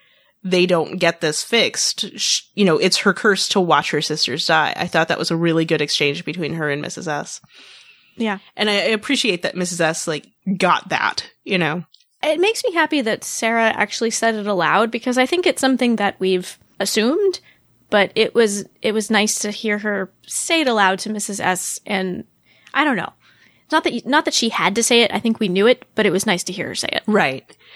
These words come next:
Speaker 1: I mean, 'cause we've seen her be protective sister to Helena, but I think it is nice to sort of explicitly state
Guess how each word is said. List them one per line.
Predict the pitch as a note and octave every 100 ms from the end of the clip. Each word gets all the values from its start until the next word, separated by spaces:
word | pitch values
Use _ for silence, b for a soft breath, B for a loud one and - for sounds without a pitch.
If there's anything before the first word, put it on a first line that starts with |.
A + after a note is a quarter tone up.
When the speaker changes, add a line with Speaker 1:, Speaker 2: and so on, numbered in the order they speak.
| B
Speaker 1:
I | C#4+
mean, | C#4
'cause | C#4 D4
we've | D4
seen | - D4 B3+
her | A3+ F#3+
be | F3+ F3 F3
protective | - G#3 G3+ F3+ F3+ E3
sister | - E3 - D#3+ D3
to | - E3+ D3+ D#3
Helena, | F3 F3+ F3+ D#3+ C3+ - -
but | G3 F3 E3+ D#3 - -
I | G3+
think | A3 G3
it |
is | F3+ F3
nice | F3 E3 -
to | - F#3+ D#3+ -
sort | - F#3+
of | E3+
explicitly | G3+ - - G#3 G#3+ E3+ F3+
state | E3+ - F#3+ E3 - -